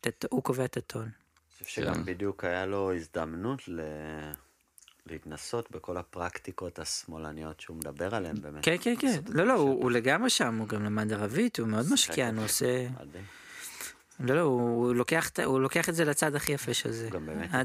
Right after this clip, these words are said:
Speaker 2: הציל
Speaker 1: היום.
Speaker 2: אתכם באותו, באותו הרגע.
Speaker 1: לא, אני לא יודע אם זה באמת היה, זה היה מע-, מעל ומעבר. אני הרגשתי שאיזה מין כוח קוסמי עובד שם, שמעלה את התדר שלהם אפילו. הרגשתי שהוא, ש-, כולנו מחזיקי תדר. זה משהו שעמד במהפכה של אהבה,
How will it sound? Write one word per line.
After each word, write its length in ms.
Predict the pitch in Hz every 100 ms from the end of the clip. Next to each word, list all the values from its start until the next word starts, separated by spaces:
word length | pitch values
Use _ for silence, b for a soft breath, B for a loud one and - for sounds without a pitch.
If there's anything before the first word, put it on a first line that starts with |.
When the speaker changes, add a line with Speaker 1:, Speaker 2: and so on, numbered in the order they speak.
| 139
Speaker 2:
הציל 40 |
Speaker 1:
היום. 200 | 131 113
Speaker 2:
אתכם 440 | 120 - 90 78 76
באותו, 280 | 73 - 80 80 78 - -
באותו 240 | - -
הרגע. 280 | 78 80 92 -
Speaker 1:
לא, 100 | 440 427
אני 100 | 392
לא 40 |
יודע 120 | 415 392
אם 100 | 277
זה 120 | 143
באמת 340 | 127 120 117 117
היה, 260 | 110 110
זה 120 | 113
היה 140 | 147 208
מע-, 280 | 190 185 170
מעל 280 | 143 202
ומעבר. 420 | 220 147 147 131 110
אני 140 | 113
הרגשתי 300 | 120 147 165
שאיזה 540 | - 131 127 131 123
מין 180 | 123 165 151
כוח 240 | 175 156
קוסמי 420 | - 156 156 151
עובד 300 | 127 120 131
שם, 280 | - 175 226 269 _ B B B B B
שמעלה 400 | - 117 117 131
את 140 | 175
התדר 380 | 147 - 170 208
שלהם 480 | 156 123 110 131 185
אפילו. 400 | 180 - 104 104 - _ b b b b b -
הרגשתי 340 | 120 165 -
שהוא, 180 | 196 185 - - B B B _
ש-, 160 | - - - _ -
כולנו 420 | - 135 147 208
מחזיקי 460 | 214 - 135 131 180
תדר. 400 | - 180 160 113 -
זה 80 | 127
משהו 260 | 131 147 160
שעמד 360 | 139 131 143
במהפכה 640 | 143 123 113 110 - 117 131
של 200 | - 127
אהבה, 360 | 107 107 131